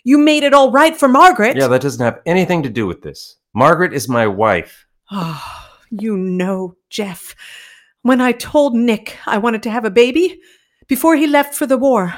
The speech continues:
Speaker 1: when we tried, thought maybe you know, Jeff,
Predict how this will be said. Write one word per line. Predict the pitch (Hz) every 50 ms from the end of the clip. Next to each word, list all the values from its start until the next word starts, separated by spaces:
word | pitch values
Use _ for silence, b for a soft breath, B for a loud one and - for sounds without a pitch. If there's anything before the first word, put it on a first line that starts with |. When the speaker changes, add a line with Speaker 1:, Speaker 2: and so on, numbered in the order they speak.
| B B B B
Speaker 1:
when | 247 254 254
we | 269 262
tried, | 262 - - 302 269 254 226 202 175 170 b b b b b b b _
thought | _ - 311 277 269 269 - _ _ _ _ -
maybe | 247 277 311 330 349 349 262 262 208 180 170 - - _ b b b b b b b b b b _ _ _ - - -
you | 208 254 294
know, | 269 233 214 180 170
Jeff, | 165 - 190 170 156 - -